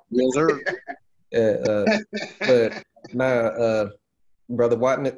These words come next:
Speaker 2: Watson, I did that intentionally. So,
Speaker 3: <laughs>
Speaker 2: uh, I, uh, I like to tie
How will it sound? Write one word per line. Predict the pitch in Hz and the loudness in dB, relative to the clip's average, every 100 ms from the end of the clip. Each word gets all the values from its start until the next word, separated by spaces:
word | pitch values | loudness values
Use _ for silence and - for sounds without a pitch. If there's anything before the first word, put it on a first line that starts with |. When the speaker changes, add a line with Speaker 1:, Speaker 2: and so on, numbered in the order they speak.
| - | -8
Speaker 2:
Watson, | 113 127 131 113 - | -6 -4 -4 -8 -6
I | 104 | -4
did | 123 123 120 | 0 0 2
that | 120 117 | 0 0
intentionally. | 104 117 110 - 98 - - _ _ _ _ - | -4 -6 -6 -10 -18 -20 -20 _ _ _ _ -8
So, | - 120 120 - - - - _ _ - | 0 2 2 -4 -12 -16 -20 _ _ -6
Speaker 3:
<laughs> | |
Speaker 2:
uh, | 214 - 285 - 285 294 - - - 277 117 104 95 _ - - | -4 -2 -4 -2 -4 -4 -8 -12 -12 -6 -6 -6 -10 _ -12 -4
I, | |
uh, | 120 120 123 117 107 - | -4 -2 -2 -2 -2 -2
I | |
like | 117 127 | -2 0
to | 123 | -2
tie | 117 123 117 113 110 | -2 -2 0 -2 -6